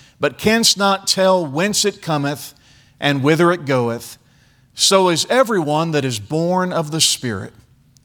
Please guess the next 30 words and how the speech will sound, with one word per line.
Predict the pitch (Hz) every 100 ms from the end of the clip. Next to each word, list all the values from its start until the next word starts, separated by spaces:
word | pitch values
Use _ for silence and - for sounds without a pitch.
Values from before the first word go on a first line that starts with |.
| _ _ _ _ -
Nicodemus | 127 139 135 143 143 -
answered | 151 160 160 143
and | 131 127
said | 160 160
unto | 147 127
him, | 127
"How | 117 127 170 208
can | 196 131
these | 120 139 165 -
things | 139 139 143 120
be?" | 107 107 117 127 _ _ _ _ _ _ _ -
Jesus | 117 143 151 143 143
answered | 151 160 156 147
and | 143
said | - 165
unto | 156 151
him, | 160 -
"Art | 160 208 214
thou | 214 185
a |
master | 135 123 131 165 - - 196
of | 127
Israel, | 135 131 143 156 170 160 _ _ _ _ _ _ -
and | 143 135
knowest | 139 156 170 -
not | 139 131 139 - 135 120
these | 131 131 127 -
things?" | 175 - 127 113 113 120 127 -
And | 160
I'll, | 190 185